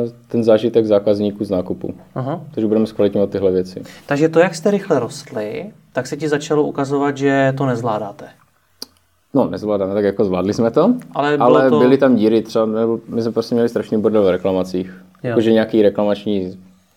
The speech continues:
Speaker 1: nějaké tabulky na reklamace jsme měli, ale prostě to bylo fakt šílený bordel.
Speaker 2: Mhm.
Speaker 1: Takže se třeba zákazníkovi končila reklamace za týden, že jo?
Speaker 2: Hmm.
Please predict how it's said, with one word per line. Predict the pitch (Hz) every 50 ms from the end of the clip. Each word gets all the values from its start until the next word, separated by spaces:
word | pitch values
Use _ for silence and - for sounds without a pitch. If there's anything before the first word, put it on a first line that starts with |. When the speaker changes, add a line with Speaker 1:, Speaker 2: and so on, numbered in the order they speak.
| _ _ -
Speaker 1:
nějaké | - 92 - - 98
tabulky | - 92 85 87 92 90 92 95
na | 95 92
reklamace | 90 90 - - 95 95 95 - 101
jsme | 101 104 101
měli, | 95 85 82 92 98 101
ale | 101 98 95
prostě | 92 - 95 - - 92
to | 92 98 95
bylo | 92 92
fakt | 92 98 92
šílený | - - 92 87 87 87
bordel. | 80 80 82 - - - - - -
Speaker 2:
Mhm. | 123 123 120 123 123 117 113 123
Speaker 1:
Takže | 127 107 98 101
se | 101
třeba | 101 - - 101
zákazníkovi | 98 98 95 98 98 98 98 98 98 - 101 101 98 92 - - - - -
končila | - - 101 101 - 110 104 95
reklamace | 92 95 - 101 104 107 101 104 -
za | 85 82 85
týden, | - 107 107 113 113 117 107
že | 104
jo? | 104 107 113 123 123 - - - -
Speaker 2:
Hmm. | 135 123 120 117 117